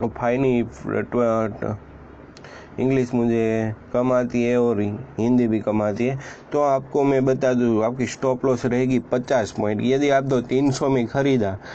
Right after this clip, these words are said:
और दो सौ पचास हो गया तो आपको exit कर देना है। आ-, न-, अच्छे से मूवमेंट देगा market तो तब आपको बढ़िया profit मिलेगा। Loss भी हो सकती है। आगे का मेरा video है, काफ़ी बेहतर तरीके से return किया।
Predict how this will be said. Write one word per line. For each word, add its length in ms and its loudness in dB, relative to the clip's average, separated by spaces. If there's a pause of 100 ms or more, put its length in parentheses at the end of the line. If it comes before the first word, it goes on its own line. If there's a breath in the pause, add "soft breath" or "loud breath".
(240 loud breath)
और 120 0
दो 180 4
सौ 180 0
पचास 460 0
हो 260 2
गया 340 0 (400 loud breath)
तो 120 2
आपको 760 2
exit 500 2
कर 160 2
देना 400 4
है। 160 0 (380 loud breath)
आ-, 380 2
न-, 80 2
अच्छे 640 0
से 160 0
मूवमेंट 460 4
देगा 340 2
market 480 0
तो 120 0
तब 260 0
आपको 280 0
बढ़िया 380 4
profit 420 -4
मिलेगा। 420 0
Loss 440 2
भी 120 2
हो 280 2
सकती 420 -4
है। 180 2 (380 loud breath)
आगे 260 2
का 140 2
मेरा 240 2
video 300 4
है, 220 2
काफ़ी 400 0
बेहतर 380 2
तरीके 400 0
से 120 0
return 360 2
किया। 280 2